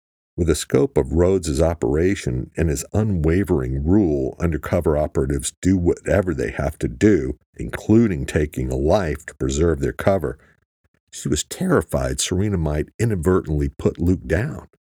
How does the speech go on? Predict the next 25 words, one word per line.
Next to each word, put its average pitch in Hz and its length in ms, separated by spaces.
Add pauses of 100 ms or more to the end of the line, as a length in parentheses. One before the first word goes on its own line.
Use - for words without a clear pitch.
(560)
"I 151 60
have 151 380
to - 80
get 95 220
off 92 240
this - 200
goddamn 98 680
platform," 82 720
Chaz - 460
thought. 60 340 (1300)
She - 220
saw 104 300
Serena 90 520
stagger 92 500
out 85 140
of 78 80
the 69 100
corn 82 480
and 80 200
run 101 220
toward 90 320
the 85 160
S - 200
U 92 100
V. - 360